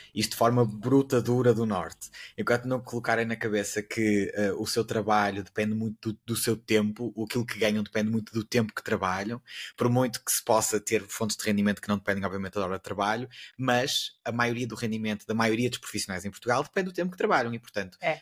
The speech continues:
Speaker 1: eh, poderem rentabilizar ao máximo o seu tempo e poderem valorizar o a sua hora,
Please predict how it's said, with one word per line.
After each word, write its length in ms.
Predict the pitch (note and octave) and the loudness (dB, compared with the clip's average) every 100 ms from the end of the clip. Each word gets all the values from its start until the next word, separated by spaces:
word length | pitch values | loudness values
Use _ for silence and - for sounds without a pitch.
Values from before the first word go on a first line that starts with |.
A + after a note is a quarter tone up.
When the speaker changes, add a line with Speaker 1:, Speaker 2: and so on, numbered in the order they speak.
| - | -4
Speaker 1:
eh, 120 | A#2 | -6
poderem 300 | G#2+ C3 C3+ | -2 0 0
rentabilizar 520 | C3 B2 C3 B2 C3 | 0 -2 -2 0 0
ao 60 | B2 | 0
máximo 320 | B2 A#2+ B2 | 0 -2 -4
o 40 | A#2 | -6
seu 160 | A#2+ | -6
tempo 300 | A#2+ A2+ G#2 | -2 -4 -4
e 20 | |
poderem 460 | G#2 G#2+ A2 G#2+ G#2+ - - | -8 -2 0 2 -2 -6 -14
valorizar 480 | A2+ A#2 A#2 A2+ A2+ | -2 0 2 2 0
o 20 | A2 - G#2+ F#2+ | 0 -4 -4 -4
a 40 | |
sua 220 | A2+ B2 A2+ A2 | -2 2 4 6
hora, 360 | A2 G2+ F#2+ | 6 4 -2